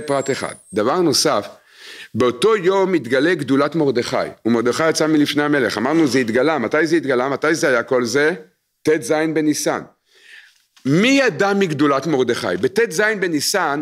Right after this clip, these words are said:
מי ידע מגדולת מרדכי? מי יכול לדעת? אלה שנמצאים בשושן, היהודים של שושן. בכל העולם יודעים? לא יודעים. עדיין, זה, אף אחד לא ידע מכל הנס הזה. לקח עוד כמה זמן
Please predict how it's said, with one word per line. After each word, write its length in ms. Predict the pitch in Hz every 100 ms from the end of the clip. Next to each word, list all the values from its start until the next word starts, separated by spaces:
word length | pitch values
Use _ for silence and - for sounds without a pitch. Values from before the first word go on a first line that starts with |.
| -
מי 200 | 143 190
ידע 320 | 247 220 190
מגדולת 460 | 196 175 151 131 110
מרדכי? 380 | 113 101 98 80 76 _ _ _ _
מי 120 | 160
יכול 300 | 233 180 190
לדעת? 440 | 151 110 92 - - _ _ _ _ _ -
אלה 180 | 165 220
שנמצאים 460 | 233 247 208 254
בשושן, 440 | 127 160 156 233 220
היהודים 320 | 180 220 262
של 140 | -
שושן. 360 | 127 127 202 180 147 - - -
בכל 380 | 156 190 220
העולם 360 | 233 190 202 180
יודעים? 460 | 123 107 - 240 233 _ _ _ _ _
לא 100 | 107
יודעים. 440 | 160 240 190 127 80 _
עדיין, 340 | 92 120 156 143 - -
זה, 300 | 131 120 131
אף 100 | 214
אחד 140 | 226
לא 60 | 214
ידע 160 | 170
מכל 320 | 165 147 175 156
הנס 280 | 147 127
הזה. 200 | 135 113
לקח 200 | 107 104
עוד 160 | 170 180
כמה 220 | 190 190
זמן 320 | 151 185 220